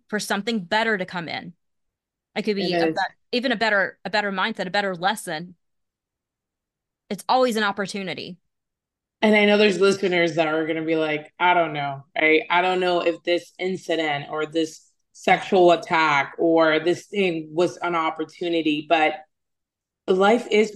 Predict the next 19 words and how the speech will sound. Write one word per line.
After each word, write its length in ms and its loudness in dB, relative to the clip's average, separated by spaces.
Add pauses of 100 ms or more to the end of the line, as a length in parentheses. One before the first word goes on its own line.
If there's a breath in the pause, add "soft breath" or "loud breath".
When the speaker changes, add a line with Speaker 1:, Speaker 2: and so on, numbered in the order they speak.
(160)
Speaker 2:
it, 240 2
it, 320 2
it 180 2
really 300 4
is 180 -4
what 120 -6
you 100 -6
make 300 -4
it. 180 -12 (240)
And 220 2
so 320 4 (160)
Speaker 1:
Yeah. 100 4
Speaker 2:
we're, 400 2 (800)
we're 440 -2
not 180 4
exempt 460 -2
for, 420 -4
from 260 -4
tragedy. 720 -2